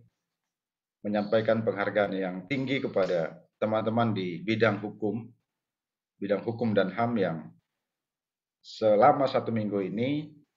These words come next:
eh, senantiasa terus ikut serta andil dalam menyemarakkan peringatan Hari ham ini. Dan tema ini tentu saja adalah satu tema yang, yang menurut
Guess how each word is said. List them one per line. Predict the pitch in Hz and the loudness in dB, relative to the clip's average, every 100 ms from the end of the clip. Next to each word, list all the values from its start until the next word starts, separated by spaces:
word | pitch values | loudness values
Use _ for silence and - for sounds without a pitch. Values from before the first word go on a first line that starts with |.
| _ _ - | _ _ -8
eh, | 80 71 - - _ - | -8 -8 -14 -20 _ -6
senantiasa | - 110 104 101 95 101 - | 0 2 2 2 2 0 0
terus | 101 101 - - _ _ _ _ _ | -2 -2 -6 -14 _ _ _ _ _
ikut | 135 120 147 | -4 4 4
serta | 135 120 - 123 120 123 - _ _ _ _ _ | 6 2 4 2 4 0 -6 _ _ _ _ _
andil | 123 120 110 123 123 120 - _ _ _ | 2 4 6 6 6 2 -10 _ _ _
dalam | 104 107 107 110 110 - _ _ _ _ _ | 2 4 4 0 -8 -14 _ _ _ _ _
menyemarakkan | 113 113 107 101 107 - 113 104 | 2 2 4 4 4 4 0 2
peringatan | 101 98 95 98 98 | -4 -2 0 2 0
Hari | 90 87 85 | -2 -4 -6
ham | 85 | -8
ini. | 80 - - _ _ _ _ _ _ | -8 -12 -16 _ _ _ _ _ _
Dan | 135 147 | 6 8
tema | 151 151 151 | 8 10 8
ini | 151 156 165 | 8 6 6
tentu | 170 131 | 4 0
saja | 120 117 127 113 - _ _ _ _ _ _ 107 | 2 6 6 4 -2 _ _ _ _ _ _ 0
adalah | 113 117 | 2 2
satu | 120 107 | 2 -4
tema | 110 117 113 113 | 2 2 2 0
yang, | 107 92 92 - _ _ _ _ _ - | 0 -2 -10 -16 _ _ _ _ _ -6
yang | 110 107 | -2 0
menurut | 117 139 147 151 - | 4 6 6 4 -8